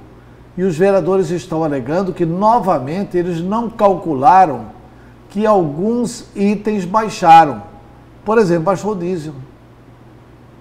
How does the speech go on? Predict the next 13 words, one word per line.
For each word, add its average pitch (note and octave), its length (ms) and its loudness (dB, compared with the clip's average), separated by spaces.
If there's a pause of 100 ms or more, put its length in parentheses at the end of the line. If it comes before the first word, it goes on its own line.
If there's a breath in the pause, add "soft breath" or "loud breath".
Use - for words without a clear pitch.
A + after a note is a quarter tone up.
(440)
Baixou, F#3 760 2
que G3+ 200 2
é G3 60 8
o G3+ 120 6
que G3 120 0
eles G3 220 2
usam D#3 320 0
no D3+ 120 -4
transporte D#3+ 480 -4
coletivo, F3+ 440 -2
é G#3 60 -2
principalmente F#3+ 720 -4
diesel. D3+ 440 -4